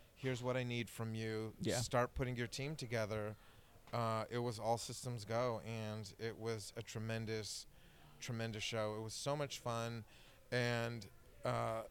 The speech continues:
Speaker 1: to be part of this show at Fol-, the Folsom Street Fair, to, um, have the Prince X of Pride title defended there, to
Speaker 2: Yeah.
Speaker 1: have so many, uh, talented wrestlers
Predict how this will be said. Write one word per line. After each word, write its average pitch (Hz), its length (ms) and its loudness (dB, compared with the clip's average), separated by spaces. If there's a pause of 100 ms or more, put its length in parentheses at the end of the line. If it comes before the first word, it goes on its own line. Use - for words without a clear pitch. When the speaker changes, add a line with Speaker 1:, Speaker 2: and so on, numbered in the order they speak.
(180)
Speaker 1:
to 135 100 -2
be 139 240 6
part 156 340 8
of 147 440 4 (460)
this 156 180 4
show 220 340 2
at 165 120 0
Fol-, 175 280 2
the 151 140 4
Folsom 165 360 0
Street 170 320 -2
Fair, 127 320 4
to, - 200 -8 (220)
um, 120 460 2 (1000)
have 135 200 6
the 143 80 6
Prince 135 260 4
X 123 180 2
of 113 100 -8
Pride 117 300 6
title 110 420 4
defended 107 520 -2
there, 104 340 2
to 110 120 -8
Speaker 2:
Yeah. 110 140 2
Speaker 1:
have 117 360 4 (2000)
so - 300 2
many, 139 500 2 (520)
uh, 113 260 2 (100)
talented 139 500 2
wrestlers 113 760 2